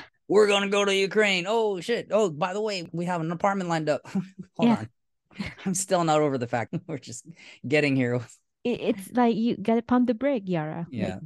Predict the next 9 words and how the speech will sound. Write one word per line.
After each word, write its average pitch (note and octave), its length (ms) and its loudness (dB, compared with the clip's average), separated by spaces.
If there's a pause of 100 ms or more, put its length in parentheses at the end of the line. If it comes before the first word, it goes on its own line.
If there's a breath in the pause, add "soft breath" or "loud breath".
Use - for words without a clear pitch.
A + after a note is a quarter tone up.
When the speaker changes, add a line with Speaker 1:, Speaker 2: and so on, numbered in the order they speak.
(140)
Speaker 2:
anyway. F3+ 380 2 (640)
Well, G3+ 360 -2 (100)
I G#3+ 120 -6
thought C4 280 -4
we B3 140 -2
can, A#3 240 2
uh, G#3 380 0 (240)
maybe G#3 320 -4
s-, - 200 -12